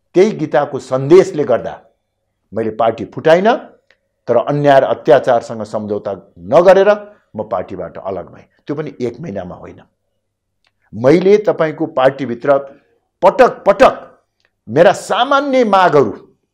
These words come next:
एकदम सामान्य माग थिए, हेर्नुहोस्, त्यो सामान्य मागलाई सम्बोधन होस्, म पार्टीभित्र एउटा साधारण सदस्य भएर पनि बस्न तयार हुन्छु भनेर भन्दाखेरि मेरो त्यो मागलाई सम्बोधन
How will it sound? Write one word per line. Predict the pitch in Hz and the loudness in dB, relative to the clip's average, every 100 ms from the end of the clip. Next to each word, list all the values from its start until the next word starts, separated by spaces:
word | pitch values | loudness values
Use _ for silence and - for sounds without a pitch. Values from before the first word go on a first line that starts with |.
| 151 _ 196 | _ _ -12
एकदम | 254 294 196 233 226 | -4 -4 0 0 0
सामान्य | - 196 196 175 170 | -2 -2 0 -2 -2
माग | 151 135 - | -2 -2 -4
थिए, | 113 | -8
हेर्नुहोस्, | 95 - - _ _ _ _ _ _ _ _ _ | -8 -16 -20 _ _ _ _ _ _ _ _ _
त्यो | 262 277 | 0 0
सामान्य | - 196 208 196 202 | 2 2 2 0 -2
मागलाई | 175 143 165 151 156 | -2 0 -2 0 -2
सम्बोधन | - 139 139 151 143 123 131 | 0 -2 2 2 2 0 -2
होस्, | 156 - - _ _ _ _ _ _ _ _ _ | -2 -2 -12 _ _ _ _ _ _ _ _ _
म | 104 139 214 - | -4 2 2 2
पार्टीभित्र | 156 156 139 113 139 | 0 0 -6 -8 -4
एउटा | 131 | -2
साधारण | 120 117 143 165 190 | -4 -2 -2 0 -2
सदस्य | 143 127 127 117 | -2 -4 -6 -6
भएर | 107 107 | -6 -6
पनि | 107 | -10
बस्न | 107 98 104 - | -10 -10 -12 -12
तयार | 104 101 | -8 -8
हुन्छु | 92 90 _ _ _ _ 147 _ 180 _ - | -8 -16 _ _ _ _ _ _ _ _ -16
भनेर | 90 92 | -14 -14
भन्दाखेरि | 87 90 117 139 - 151 180 - _ _ _ _ _ | -14 -14 -4 -4 -4 -8 -10 -14 _ _ _ _ _
मेरो | 107 110 | -8 -8
त्यो | 110 107 | -8 -10
मागलाई | 98 107 98 92 | -8 -8 -8 -10
सम्बोधन | - 110 107 104 104 | -10 -10 -8 -8 -8